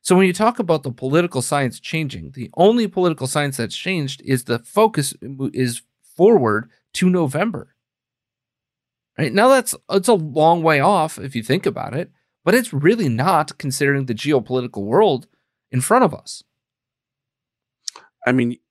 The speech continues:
Speaker 2: right now you have primaries going on or, or starting to happen and, and people are getting ready for. And so that's gonna make a difference right now. I mean, people wanna, people are focused on winning those primaries to get to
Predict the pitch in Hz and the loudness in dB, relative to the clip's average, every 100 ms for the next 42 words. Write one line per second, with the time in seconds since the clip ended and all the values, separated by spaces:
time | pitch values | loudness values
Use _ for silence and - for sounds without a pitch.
0 | _ - - 127 151 127 135 143 123 131 | _ -20 -18 -16 -12 -4 0 0 0 -2
1 | 120 120 127 104 - - 123 120 110 104 | -2 -6 -10 -14 -10 -2 -2 0 -2 -4
2 | 101 - 110 104 101 92 87 104 _ _ | -8 -10 -10 -8 -8 -10 -10 -12 _ _
3 | _ 110 104 107 107 - 107 101 90 98 | _ -4 -2 -4 -6 -6 -6 -6 -8 -10
4 | 82 87 98 85 98 104 107 120 - 98 | -8 -8 -10 -10 -12 -12 -12 -12 -8 -8
5 | 95 104 110 92 101 95 80 - 123 117 | -8 -8 -8 -6 -6 -8 -10 -2 2 2
6 | 92 85 _ _ - _ _ _ 110 113 | 2 -4 _ _ -20 _ _ _ 0 0
7 | - - 117 104 98 82 _ 50 50 _ | 0 0 2 2 -2 -8 _ -20 _ _
8 | - 127 127 131 135 - 131 120 113 110 | -20 -8 0 2 0 -2 0 0 -2 -6
9 | 107 120 123 101 - 80 78 78 95 92 | -6 -6 -4 -10 -10 -12 -12 -12 -12 -6
10 | 135 131 120 120 113 107 110 - 170 151 | -6 -4 -4 -2 -2 -6 -6 -4 -2 -2
11 | 104 107 - 139 123 - 107 110 127 135 | -4 -4 -6 -4 -6 -10 -10 -4 0 0
12 | 110 101 - 110 127 107 95 101 - 101 | -2 -6 -6 -2 -2 -2 -6 -10 -14 -12
13 | - 131 - - 131 120 95 95 | -2 -2 -2 -6 -2 -2 -2 -6